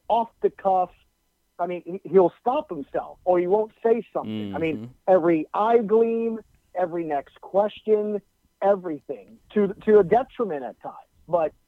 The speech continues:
Speaker 1: my point being, there is no way that this man is going to look at what he has right now and not have plan Z on the draft board, plan Z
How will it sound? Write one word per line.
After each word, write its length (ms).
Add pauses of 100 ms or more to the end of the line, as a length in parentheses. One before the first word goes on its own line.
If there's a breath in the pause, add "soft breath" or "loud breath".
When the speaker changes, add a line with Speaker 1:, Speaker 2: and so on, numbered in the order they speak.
(440)
Speaker 1:
my 140
point 380
being, 440 (800)
there 280
is 100
no 340
way 520 (340)
that 200
this 200
man 500 (180)
is 220
going 380
to 100
look 280
at 120
what 220
he 180
has 340
right 300
now 360 (220)
and 160
not 240
have 400 (120)
plan 500 (880)
Z 440 (400)
on 180
the 80
draft 420
board, 360 (160)
plan 640
Z 420